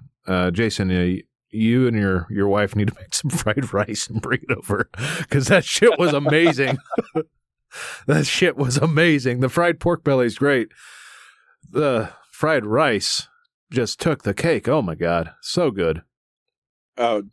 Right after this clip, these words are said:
Speaker 2: genuine homemade fried rice is the best.
Speaker 1: And genuinely, like, homemade fried rice with a recipe that's been passed down for many generations. She's like, "Yeah, I cooked it Filipino style."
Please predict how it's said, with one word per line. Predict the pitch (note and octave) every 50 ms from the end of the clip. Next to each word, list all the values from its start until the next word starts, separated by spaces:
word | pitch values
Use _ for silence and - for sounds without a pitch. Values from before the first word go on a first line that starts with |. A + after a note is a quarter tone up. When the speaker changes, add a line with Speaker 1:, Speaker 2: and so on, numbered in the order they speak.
| _
Speaker 2:
genuine | - - C#3 D#3 F3+ F#3+ G3 F#3+ F#3 F3 D#3+ D3+ C#3+ C3
homemade | A2+ G#2 B2+ A#2+ A#2+ A#2+ A#2 A2 G#2+ G#2 F2+
fried | - - G#2 G2 F#2+ F#2+ E2
rice | F2 F2 E2+ E2+ E2+ D#2 - - -
is | D#2+ D2 - -
the | - - _
best. | - D2+ D2 C#2 - - - - - _ - - _ _ _ _ _ _ _ _ -
Speaker 1:
And | C3+ C3 B2+
genuinely, | A2+ C3 D3+ E3 F3 E3+ D#3 D3 D3 C3+ B2+ B2 A#2+ B2
like, | - A2+ A#2+ A2+ -
homemade | - - D3 D3 C#3+ C#3 C3+ B2+ A#2+ -
fried | - C#3+ C3 B2+ A#2
rice | A2 A#2 A#2+ A#2 A2+ A2 G#2+ - - - - - - - _ _ _ _ -
with | B2+ B2+ A2+ -
a | A#2+ A2+
recipe | A2 - B2+ C3 C3 B2 - A#2 - - B2 A#2+
that's | A2 A2 -
been | - A2+ A2 G#2
passed | - - A#2+ A#2 G#2+ - -
down | - A#2 A#2+ A#2 A2 G#2 G#2 F#2+
for | - A#2
many | G#2 G#2+ G#2+ A2
generations. | G2+ F#2+ G#2+ G#2 G2 G2 G#2 G#2+ G2+ - - F2+ F2+ F2+
She's | - - B2 A2+
like, | B2+ A#2+ A2+ -
"Yeah, | C3+ C3 B2+ B2 - -
I | B2
cooked | - - C#3+ - -
it | - -
Filipino | - G#2+ G#2 G2+ - G2+ G2 F#2+
style." | - - D#2+ D#2 E2 - -